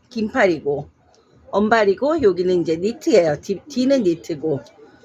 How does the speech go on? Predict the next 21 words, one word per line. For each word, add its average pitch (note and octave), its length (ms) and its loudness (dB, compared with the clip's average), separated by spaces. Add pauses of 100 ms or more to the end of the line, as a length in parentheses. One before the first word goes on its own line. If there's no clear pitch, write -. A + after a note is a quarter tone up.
(280)
요렇게 C4 300 4
해서 B3 280 4
요거, F#3+ 220 2
어, F4 340 -8
너무 A3+ 300 -2
예쁘죠? D#3+ 460 -6 (840)
자, E3+ 240 0
요게 A#3+ 400 4
호피고 G#3 720 -6 (220)
<clears throat> - 1600 -6
요게 A#3 280 4
G자고. G3+ 720 0 (1120)
그러니까 A#3 400 0 (420)
비대칭이니까 D4 920 -2
날씬해 D#4+ 460 -4
보이죠? E3 440 -4 (200)
요렇게 F#3+ 280 -10
하고. D3+ 400 -2 (580)
그 B3+ 140 -2
다음에 F4 360 0
요거 F#3 360 0